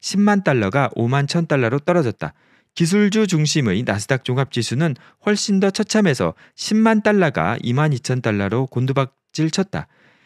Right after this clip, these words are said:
이천칠 년에서 이천구 년의 하락장 역시 고전을 면치 못했고 그 결과 에프티에스이 백 지수상 십만 파운드는 약 오만 이천 파운드로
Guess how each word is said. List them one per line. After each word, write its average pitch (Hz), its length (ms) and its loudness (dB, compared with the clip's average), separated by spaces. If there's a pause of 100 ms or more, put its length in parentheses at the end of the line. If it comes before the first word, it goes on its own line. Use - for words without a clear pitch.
(160)
이천칠 208 600 0
년에서 156 440 2
이천구 123 520 -2
년의 117 280 0
하락장 165 460 0
역시 131 300 -4 (240)
고전을 147 440 2
면치 131 280 0
못했고 123 600 0 (140)
그 180 220 4
결과 139 520 2 (400)
에프티에스이 151 1000 0
백 147 280 -2
지수상 139 520 -2
십만 196 440 0
파운드는 135 580 0
약 117 220 0
오만 139 340 2
이천 139 280 -2
파운드로 131 420 0